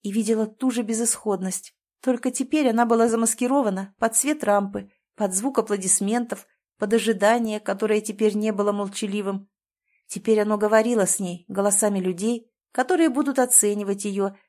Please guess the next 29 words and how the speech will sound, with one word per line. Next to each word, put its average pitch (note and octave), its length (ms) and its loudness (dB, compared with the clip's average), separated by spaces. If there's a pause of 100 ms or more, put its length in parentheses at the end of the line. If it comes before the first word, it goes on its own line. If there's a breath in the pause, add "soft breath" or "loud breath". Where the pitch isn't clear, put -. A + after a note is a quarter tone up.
требовать G#3+ 540 -2
от A3+ 120 -8
неё, A3 340 0 (140)
смотреть F#3 560 -4
на G#3 100 -2
неё. G3 360 -4 (720)
Она B3 240 2
никогда B3+ 460 4
не G#3+ 120 2
принадлежала F3+ 680 -2
себе. F3+ 400 -2 (580)
Она B3 300 2
не B3 140 0
принадлежала A3+ 680 2
себе F#3+ 300 0
в F3 80 -10
Бряльске, G#3 640 0 (320)
не A3 120 0
принадлежала A#3+ 680 2
себе B3+ 280 0
в A#3 40 -2
этой B3 200 2
квартире, A#3 720 0 (360 soft breath)
не G3 160 -4
будет B3+ 360 -2
принадлежать G3+ 680 -2
себе F3+ 360 -4
и F3+ 40 -4
дальше. E3 480 -4